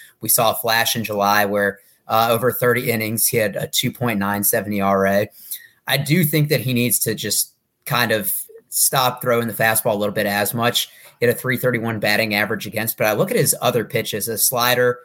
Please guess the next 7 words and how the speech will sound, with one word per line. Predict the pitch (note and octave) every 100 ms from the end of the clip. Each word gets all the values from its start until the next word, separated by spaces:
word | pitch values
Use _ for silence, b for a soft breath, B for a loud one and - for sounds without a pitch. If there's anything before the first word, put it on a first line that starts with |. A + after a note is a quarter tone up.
| B B
a | A2
one | A2+ A2+
fifty-six | B2+ - A#2 - -
batting | A#2 G#2+ A2 G#2+
average, | G#2 G#2 G#2+ - - _ _
a | G2+
change, | - B2 A2+ A2 G#2